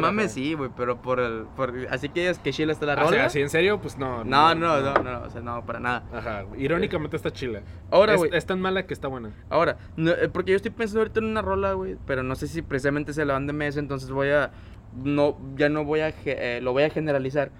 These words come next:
Speaker 2: Ya vamos a hablar con la música de banda más reciente. O sea, que son rolas de que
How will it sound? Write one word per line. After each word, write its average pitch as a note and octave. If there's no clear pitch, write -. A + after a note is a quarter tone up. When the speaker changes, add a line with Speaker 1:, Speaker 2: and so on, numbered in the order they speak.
Speaker 2:
Ya C3+
vamos C#3
a C3+
hablar C3
con D3
la C3
música B2
de C3
banda B2+
más B2
reciente. C3+
O -
sea, C#3
que C#3+
son C#3+
rolas D3+
de D3
que A#2+